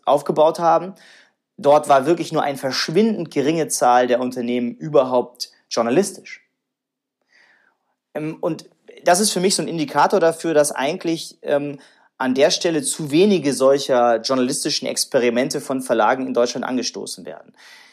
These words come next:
Auch wenn wir langsam Entwicklungen sehen, hier in Hannover zum Beispiel Matzak, äh, wo auch neue, ähm, Initiativen gestartet werden. Man hat dort eine Matzak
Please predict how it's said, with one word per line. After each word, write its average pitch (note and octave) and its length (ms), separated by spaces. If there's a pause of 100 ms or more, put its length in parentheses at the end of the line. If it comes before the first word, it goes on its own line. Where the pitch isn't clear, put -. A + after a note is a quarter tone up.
(280)
Auch A#2+ 200
wenn C#3+ 120
wir C#3+ 80
langsam D3+ 460
Entwicklungen C3+ 560
sehen, D#3 420
hier C3 160
in A#2 60
Hannover C3 320
zum B2+ 140
Beispiel A#2+ 340
Matzak, D3+ 680 (200)
äh, C3 260
wo A#2+ 220
auch C#3+ 440
neue, C3+ 640 (480)
ähm, A#2+ 640 (340)
Initiativen C#3 540
gestartet C#3+ 480
werden. C3+ 180
Man C3 100
hat B2+ 120
dort A#2 180
eine A2+ 380
Matzak A#2 760